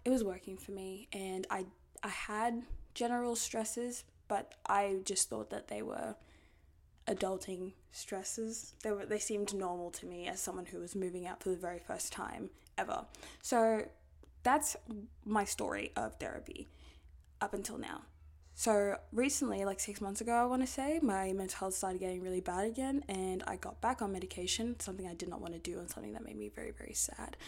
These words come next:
But I also wanna say that last year on my birthday, on my twentieth birthday, I was having an existential crisis, and I did something very silly,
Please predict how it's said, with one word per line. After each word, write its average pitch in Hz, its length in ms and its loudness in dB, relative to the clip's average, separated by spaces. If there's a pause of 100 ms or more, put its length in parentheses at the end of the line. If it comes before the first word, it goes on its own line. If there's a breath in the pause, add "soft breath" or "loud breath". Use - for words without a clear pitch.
(320 loud breath)
But 226 100 6
I 208 80 10
also 240 300 4
wanna 220 180 4
say 190 320 2
that 190 160 0
last 190 320 0
year 190 220 2
on 196 80 0
my 175 80 -2
birthday, - 680 2 (800)
on 202 40 0
my 190 80 0
twentieth 185 400 -2
birthday, - 500 -2 (340)
I 196 120 0
was 185 80 -2
having - 200 -4
an - 100 -6
existential 196 500 -6
crisis, 220 460 -6 (240)
and 196 100 -6
I 190 40 -2
did 190 180 -6
something 196 280 -4
very 196 200 -4
silly, 220 440 -2